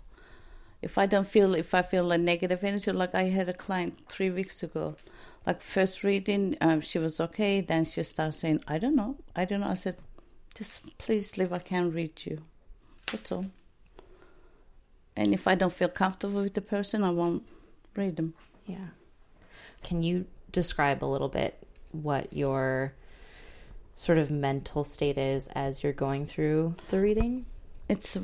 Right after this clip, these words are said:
Speaker 1: only your energy. I don't know why. Like, I don't, I don't know how I do it. Like, I won't remember after you leave what happened till you tell me. So it's
Speaker 2: Yeah.
Speaker 1: so different. Like, I feel you, and that's why I feel like I put,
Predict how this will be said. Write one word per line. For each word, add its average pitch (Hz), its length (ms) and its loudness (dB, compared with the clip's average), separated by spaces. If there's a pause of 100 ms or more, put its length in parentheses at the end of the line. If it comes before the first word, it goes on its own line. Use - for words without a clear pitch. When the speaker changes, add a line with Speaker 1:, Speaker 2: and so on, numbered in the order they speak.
(160)
Speaker 1:
only 214 280 4
your 226 240 4
energy. 196 420 2
I 175 140 0
don't 185 160 0
know 180 100 2
why. 165 320 -4
Like, 170 260 -4
I 175 120 2
don't, - 220 0 (180)
I 190 60 4
don't 190 140 6
know 170 140 4
how 160 120 2
I 143 160 2
do 185 320 0
it. 220 160 -2 (840)
Like, 165 240 -2
I 175 80 6
won't 175 340 4
remember 160 440 0
after 156 300 -2
you 156 220 2
leave 156 420 -2
what 147 160 0
happened 151 680 -2
till 147 200 -2
you 143 140 -2
tell 143 360 -6
me. 143 200 -8
So 139 400 -8
it's - 180 -4
Speaker 2:
Yeah. 180 80 0
Speaker 1:
so 175 220 6
different. 156 480 0
Like, 147 180 0
I 170 80 4
feel 170 360 4
you, 165 280 2
and 143 180 2
that's - 240 -4
why 151 120 -2 (500)
I - 40 -4
feel - 160 -4
like 190 340 -2
I 170 40 0
put, 190 160 0